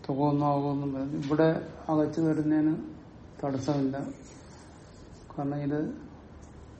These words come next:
യുഷ്മദസ്മ ശബ്ദത്തിന്റെ തദ്ധിത രൂപമാണ്, പ്രത്യേക പദമാണ്. അങ്ങനെ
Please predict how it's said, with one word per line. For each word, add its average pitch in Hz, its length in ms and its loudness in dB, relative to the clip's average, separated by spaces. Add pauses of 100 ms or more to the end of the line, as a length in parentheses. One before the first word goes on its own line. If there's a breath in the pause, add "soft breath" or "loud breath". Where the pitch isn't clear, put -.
(240)
യുഷ്മദസ്മ 147 680 0 (100)
ശബ്ദത്തിന്റെ 143 560 -4 (140)
തദ്ധിത 143 360 2 (340)
രൂപമാണ്, 135 440 0 (1800)
പ്രത്യേക 135 340 2 (160)
പദമാണ്. 135 460 0 (4000)
അങ്ങനെ 151 240 8